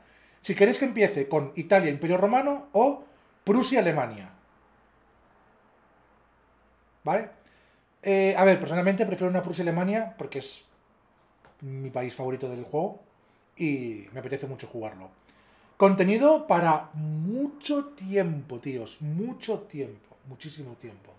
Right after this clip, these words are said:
Me gusta mu-, mucho lo que planea, lo que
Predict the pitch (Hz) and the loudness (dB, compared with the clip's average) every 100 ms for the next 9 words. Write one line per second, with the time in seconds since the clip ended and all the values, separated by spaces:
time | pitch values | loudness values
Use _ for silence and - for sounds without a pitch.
0 | _ _ - - - - - - - - | _ _ -20 -20 -20 -20 -20 -20 -20 -20
1 | - 190 196 220 302 - 175 123 110 - | -10 4 8 10 8 6 0 0 -2 -12
2 | - 156 170 175 202 254 - 143 117 - | -18 -4 -2 -2 -2 -4 -4 -6 -8 -6
3 | 160 160 156 156 151 160 214 269 185 160 | -6 -2 -2 2 2 4 2 2 -2 0